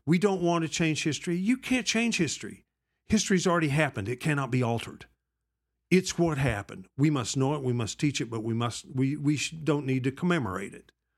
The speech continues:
And so my feeling was that, that local governments, we have one Civil War commemorative statue in a park in Amarillo.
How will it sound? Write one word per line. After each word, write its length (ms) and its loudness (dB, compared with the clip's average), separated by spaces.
And 120 4
so 160 2
my 280 2
feeling 560 2
was 640 -4
that, 800 2
that 380 2
local 340 0
governments, 500 0
we 140 2
have 160 0
one 640 2
Civil 400 2
War 320 0
commemorative 640 2
statue 960 0
in 140 -2
a 60 0
park 400 0
in 120 -4
Amarillo. 760 -4